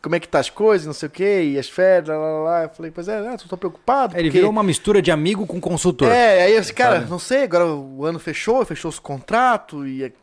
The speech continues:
Speaker 1: o YouTube rende ainda, né, não o suficiente pra manter nós aqui em aluguel, né?"
Speaker 2: O YouTube deixou pensado. É, eu gosto de transparência.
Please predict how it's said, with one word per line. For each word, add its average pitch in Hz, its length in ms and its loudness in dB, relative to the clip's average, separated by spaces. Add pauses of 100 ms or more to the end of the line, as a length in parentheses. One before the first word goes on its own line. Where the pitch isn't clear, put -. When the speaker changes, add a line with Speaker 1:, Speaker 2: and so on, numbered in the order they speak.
(200)
Speaker 1:
o 156 80 -8
YouTube 139 400 -8
rende 131 320 -8 (460)
ainda, 139 220 -2 (260)
né, 185 260 -2 (320)
não 143 220 -4
o 151 60 -2
suficiente 143 300 -6
pra 151 80 0
manter 147 260 -2
nós 151 160 0
aqui 151 260 -6
em 143 100 -4
aluguel, 139 460 2
né?" 160 140 2
Speaker 2:
O - 40 2
YouTube 151 200 -4
deixou 143 240 -2
pensado. 127 380 -2 (100)
É, 123 100 -4
eu 127 100 -6
gosto 143 180 2
de 151 80 -6
transparência. 127 600 -6